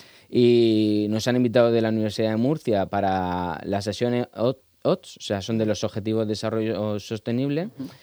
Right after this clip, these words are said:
Speaker 1: Eh, el octavo objetivo es, eh,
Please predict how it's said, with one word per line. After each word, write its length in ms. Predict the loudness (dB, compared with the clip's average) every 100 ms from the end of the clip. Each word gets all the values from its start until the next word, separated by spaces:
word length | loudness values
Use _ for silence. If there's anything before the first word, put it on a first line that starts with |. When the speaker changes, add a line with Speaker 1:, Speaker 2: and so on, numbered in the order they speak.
| -20 _
Speaker 1:
Eh, 640 | -2 2 4 4 4 2 0
el 140 | 0
octavo 640 | 0 2 2 4 4 2
objetivo 500 | 0 -2 -2 0 2
es, 300 | 2 0 -2
eh, 560 | -4 -2 -2 -4 -6